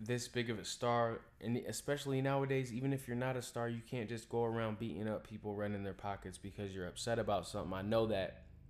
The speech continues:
in the streets, and even if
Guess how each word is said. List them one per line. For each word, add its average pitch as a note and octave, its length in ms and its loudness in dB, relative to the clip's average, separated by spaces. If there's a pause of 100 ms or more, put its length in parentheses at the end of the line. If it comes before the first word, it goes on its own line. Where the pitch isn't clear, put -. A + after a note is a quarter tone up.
(140)
in A2+ 160 4
the G2+ 100 2
streets, B2 560 -2 (1040)
and A2 120 0
even B2 240 0
if A2+ 240 -2